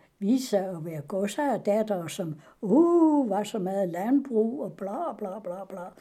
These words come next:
Og hun slæbte hende jo med ud til mig, og så begyndte vi at komme sammen,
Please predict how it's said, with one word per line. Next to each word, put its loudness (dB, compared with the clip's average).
Og -6
hun 0
slæbte 0
hende 2
jo 2
med 2
ud 0
til -10
mig, -10
og -14
så 4
begyndte 4
vi 2
at 2
komme -10
sammen, -16